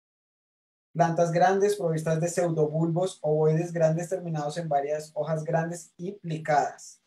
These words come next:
Las flores son también grandes y vistosas, con sépalos y pétalos poco abiertos, lo que les da un aspecto de cuna. En me-, en el medio se observa el labelo, no es la columna, es el labelo, bastante pequeño y muy móvil".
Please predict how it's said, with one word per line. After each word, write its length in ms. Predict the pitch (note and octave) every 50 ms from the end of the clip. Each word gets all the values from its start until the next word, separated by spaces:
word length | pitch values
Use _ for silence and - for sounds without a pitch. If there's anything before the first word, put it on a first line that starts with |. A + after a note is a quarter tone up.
| _ _ _ _ _ _ _ _ _ _ _ _
Las 200 | D3 D3+ D3 -
flores 240 | - D#3 D#3 D#3+ D#3+
son 140 | F3 E3+
también 260 | D#3+ E3+ E3+ E3+ E3+ E3+
grandes 420 | E3 E3+ E3+ F3 E3+ E3+ E3 -
y 60 | F#3+
vistosas, 500 | E3+ D#3 D#3 - D#3+ D#3 D3+ F3+ F#3 -
con 180 | - F3 E3 D#3
sépalos 560 | D#3 - D#3+ D#3 D#3+ E3 E3 F3 F#3+ F#3+ - -
y 60 | D#3
pétalos 460 | D#3+ D#3+ D3+ D3+ D#3 D3+ E3 E3 -
poco 260 | - D#3 D3 - D#3
abiertos, 400 | D3+ D#3 D#3+ D#3+ D#3 D#3+ F3 E3+
lo 120 | E3+ F3 E3+
que 100 | - E3
les 140 | D#3 D3 C#3
da 80 | C#3
un 120 | C#3 C#3+ D3
aspecto 440 | C#3+ - - D#3+ D#3 D3+ - E3
de 160 | D#3+ D3+ - -
cuna. 360 | - E3+ E3 C#3 - - - _ _ _ _ _ _ _ _ _ _ _ _ _ _ _ _ _ _ _ _ _ _ _ _ _ _ _ _
En 180 | - D3+ D#3+ D#3+
me-, 200 | D#3+ E3 E3+ E3
en 100 | D3+ D#3
el 100 | D#3 D3+
medio 240 | D#3 D#3 E3 F3+ -
se 100 | - F#3
observa 400 | - - - E3+ D3+ D3+ D#3 E3
el 100 | E3 E3+
labelo, 480 | E3 D3+ C#3+ D3 D3+ C#3+ C3 B2 A#2+ B2
no 80 | B2+
es 60 | B2+
la 120 | C#3 D3+ -
columna, 340 | - D#3+ C#3 C3 B2 A#2+ -
es 200 | - - - _
el 120 | - C#3+ C#3+
labelo, 480 | C#3+ C3+ C#3 C#3 C#3 C#3+ D#3 E3 -
bastante 440 | - D3+ C#3+ - - C#3+ C#3 - D#3
pequeño 400 | D#3 - E3+ E3 - D3+ D3 D#3 E3
y 40 |
muy 240 | E3 D#3+ D3+ C#3+ C#3
móvil". 380 | C#3 C#3 C#3 C3+ B2+ - -